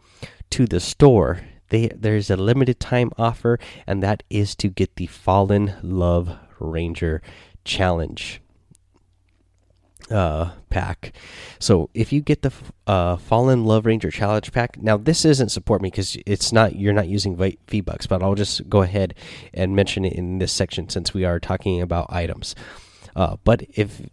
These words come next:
this is something you want, here, here's the details. Take on the challenges issued by the Fallen Love Ranger and earn up to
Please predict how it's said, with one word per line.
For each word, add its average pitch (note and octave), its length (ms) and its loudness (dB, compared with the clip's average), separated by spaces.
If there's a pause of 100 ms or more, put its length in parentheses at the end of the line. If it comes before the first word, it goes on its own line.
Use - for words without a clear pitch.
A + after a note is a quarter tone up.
(320)
this A2 200 0
is - 40 -6
something A#2+ 260 0
you G2 80 2
want, E2 280 -4
here, G#2+ 460 2
here's - 380 -2
the A2 60 -2
details. - 480 -8
Take D#3 220 -4
on B2+ 160 0
the G#2+ 60 0
challenges G#2+ 580 0
issued B2+ 340 -2
by F2+ 140 -2
the D#2 100 -8
Fallen G#2+ 480 0
Love G#2 200 0
Ranger G#2 280 0
and F2+ 260 -6
earn G#2+ 200 0
up - 140 -4
to - 80 -12